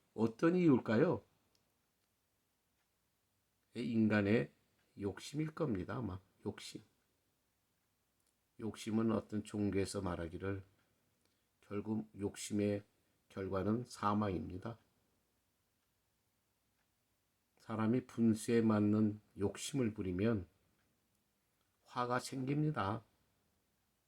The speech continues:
욕심이라는 것 결국은 인-, 인간을 멸망시키는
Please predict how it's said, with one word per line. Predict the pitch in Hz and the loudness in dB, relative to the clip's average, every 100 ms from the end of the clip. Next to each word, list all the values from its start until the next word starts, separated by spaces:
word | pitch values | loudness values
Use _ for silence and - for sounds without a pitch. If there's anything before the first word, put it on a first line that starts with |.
| _ _ _ _ _ _ _ _ _ _ _ _ _ _ _ _ 113 | _ _ _ _ _ _ _ _ _ _ _ _ _ _ _ _ -8
욕심이라는 | 107 - 110 113 104 98 95 | -6 -6 0 2 2 2 0
것 | 110 110 - _ _ _ _ _ _ - | 0 0 -4 _ _ _ _ _ _ -14
결국은 | - 107 104 101 120 90 - _ _ _ _ _ _ _ _ _ _ _ _ _ - | -8 -6 -4 -2 -2 -2 -8 _ _ _ _ _ _ _ _ _ _ _ _ _ -6
인-, | 113 107 101 - - _ - | -2 -2 -2 -10 -12 _ 0
인간을 | 110 113 110 113 123 | 6 8 8 6 6
멸망시키는 | 117 104 101 101 98 - - 101 117 113 | 6 6 4 2 0 -6 -6 -2 0 0